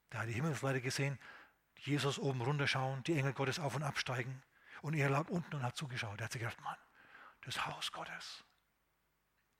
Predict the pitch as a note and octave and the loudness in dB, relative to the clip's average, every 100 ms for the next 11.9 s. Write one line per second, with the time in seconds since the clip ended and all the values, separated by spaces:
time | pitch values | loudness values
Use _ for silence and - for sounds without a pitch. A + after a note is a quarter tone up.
0 | - B2 - - B2+ - D3 E3 C3 A#2 | -6 -4 -4 -6 -6 -2 -2 0 -2 0
1 | A2 G2 - - E3 E3+ F3+ - - - | -2 -4 -10 -2 0 2 0 -4 -10 -6
2 | C#3+ D3+ D3+ D3 E3 - E3+ C#3+ D3+ E3 | -4 -2 0 0 0 0 -2 -6 -10 -14
3 | - _ _ _ _ _ _ _ _ _ | -20 _ _ _ _ _ _ _ _ _
4 | _ _ _ _ _ _ _ _ _ _ | _ _ _ _ _ _ _ _ _ _
5 | _ _ _ _ _ - C3+ C3+ D3 C3+ | _ _ _ _ _ -8 -4 2 4 6
6 | C3 C3 B2+ B2 D#3 C3+ C3 C3 B2 B2+ | 6 4 2 4 2 2 0 0 0 2
7 | C#3+ B2 B2 A#2+ A2 B2+ A#2+ A2 G#2+ - | 2 2 2 0 0 -2 -2 -2 -6 -12
8 | - _ _ _ _ _ - - - - | -18 _ _ _ _ _ -20 -12 -10 -6
9 | B2 B2 C3 - D3+ D3+ C3 A2 G#2 - | -2 0 0 2 2 4 2 2 2 -2
10 | - - - _ _ _ _ _ - - | -10 -10 -20 _ _ _ _ _ -20 -20
11 | - _ - _ _ _ B2+ C3 | -20 _ -20 _ _ _ 2 2